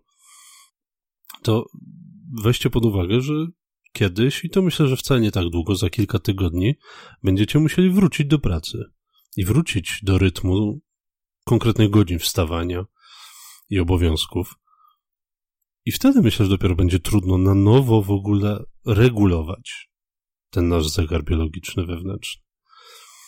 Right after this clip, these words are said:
No więc wiadomo, że nie musimy teraz funkcjonować,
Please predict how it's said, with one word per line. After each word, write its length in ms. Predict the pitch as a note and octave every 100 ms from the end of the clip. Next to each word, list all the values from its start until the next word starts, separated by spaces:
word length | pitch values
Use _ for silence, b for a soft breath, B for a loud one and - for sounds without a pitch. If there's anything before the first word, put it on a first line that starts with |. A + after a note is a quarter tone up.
| B B -
No 80 | F#2
więc 420 | G#2 G2+ - - -
wiadomo, 440 | C3 E3+ F3+ D3
że 120 | G2+ A2
nie 100 | C3
musimy 300 | B2 C3 A2
teraz 220 | F#2+ F2
funkcjonować, 840 | F#2 - F#2+ F2 F2+ E2 - -